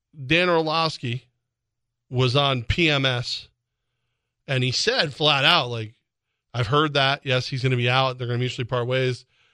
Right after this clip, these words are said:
Uh, it's already determined where he's going." And then, "Oh, I shouldn't say anything. Bah, I should stop now." So the fact that it's already determined, do you think, do you think it's the Chargers?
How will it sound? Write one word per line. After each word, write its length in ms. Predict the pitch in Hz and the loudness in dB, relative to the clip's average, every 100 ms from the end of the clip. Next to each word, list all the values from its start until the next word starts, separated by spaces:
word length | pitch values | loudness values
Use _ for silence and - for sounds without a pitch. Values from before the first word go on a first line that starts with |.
| _ - | _ -2
Uh, 220 | 120 120 | 0 0
it's 120 | 120 | 0
already 200 | 139 135 | 0 0
determined 460 | 127 117 139 127 110 | -2 -4 -2 -2 -4
where 120 | 110 | -6
he's 120 | 101 | -8
going." 420 | 104 113 113 87 - _ _ | -10 -8 -8 -10 -16 _ _
And 120 | 143 | 0
then, 220 | 147 123 - | 2 0 0
"Oh, 300 | 226 349 359 | 4 6 4
I 40 | |
shouldn't 300 | 269 294 262 | 2 -4 -8
say 220 | 269 294 320 | -4 -2 0
anything. 300 | 254 220 208 | -2 -4 -2
Bah, 300 | 339 339 277 | 2 4 2
I 80 | |
should 180 | 226 - | 0 -4
stop 280 | - 262 247 | -2 0 2
now." 260 | 175 123 - _ _ _ _ | 2 0 -2 _ _ _ _
So 460 | - 185 170 151 - _ _ _ _ _ _ - | 2 4 4 0 -10 _ _ _ _ _ _ -4
the 100 | 151 | -2
fact 240 | 196 247 | 0 0
that 60 | 208 | -2
it's 100 | 160 | -4
already 460 | - 160 160 151 135 | -2 -2 0 0 0
determined, 640 | 127 - 139 135 95 _ _ _ _ _ _ _ _ _ _ _ _ | -4 -2 -4 -4 -8 _ _ _ _ _ _ _ _ _ _ _ _
do 80 | 151 | 0
you 120 | 202 | 0
think, 580 | 180 165 185 202 - - _ _ _ _ 135 | 2 2 2 -2 -16 -20 _ _ _ _ 0
do 120 | 147 | 2
you 60 | |
think 200 | 127 147 | 2 0
it's 160 | 180 - | -2 -4
the 120 | 202 | -6
Chargers? 600 | 196 196 139 147 254 - | -2 0 0 -2 -10 -20